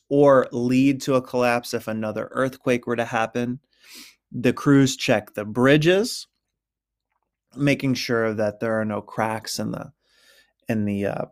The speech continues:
plates and in the structure that would cause it to collapse. And they check things like the water treatment plants to make sure that the water is being treated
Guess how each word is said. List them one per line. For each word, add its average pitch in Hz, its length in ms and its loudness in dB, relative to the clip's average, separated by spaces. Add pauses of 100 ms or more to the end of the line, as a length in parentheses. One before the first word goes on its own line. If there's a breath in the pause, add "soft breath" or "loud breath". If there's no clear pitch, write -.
plates - 600 2 (140)
and 113 260 0
in 113 260 -4
the 107 340 -8 (220)
structure 139 720 0 (540)
that 107 220 0
would 110 140 -2
cause 113 320 0
it 110 140 -4
to 107 80 -8
collapse. 113 800 -8 (520 soft breath)
And 143 140 6
they 147 100 6
check 156 320 4
things 165 300 4
like 143 180 4
the 127 80 2
water 127 320 4
treatment 156 480 -6
plants 107 500 -10
to 127 100 -4
make 127 180 0
sure 131 420 4
that 113 220 -2
the 117 100 0
water 113 640 2
is 113 260 -4
being 113 400 -2
treated 127 600 0